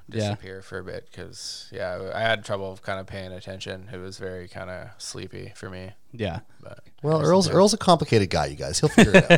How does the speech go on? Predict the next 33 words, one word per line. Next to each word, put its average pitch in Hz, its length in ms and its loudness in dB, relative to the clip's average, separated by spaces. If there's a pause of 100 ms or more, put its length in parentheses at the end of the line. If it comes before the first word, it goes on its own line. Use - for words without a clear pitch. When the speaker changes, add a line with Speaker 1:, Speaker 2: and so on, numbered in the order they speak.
Speaker 3:
out. 165 160 4
Speaker 1:
<laughs> - 40 -20
Speaker 3:
He'll 147 240 0
Speaker 1:
Yeah. 135 120 6
Speaker 3:
figure 87 140 -4
it 78 80 -8
out. - 280 -6
Speaker 2:
Yeah, 123 220 4
no, 131 140 0
I, 135 140 4
but 156 220 -2
I, 165 80 2
but 160 200 2
I - 60 2
think 196 180 -10
he's, 147 220 -12
he's 139 220 -6
the 127 80 -4
kind 120 180 0
of 113 80 -10
the, 113 100 -14 (460)
he's 117 180 -12
more 127 360 2
like 110 220 0
the, 98 360 -4 (240)
I - 80 -6
wanna 101 260 -6
listen 101 300 -12
to 98 220 -8
it, 87 40 -10
like, 92 160 -12
while 90 280 -12
I'm 85 340 -18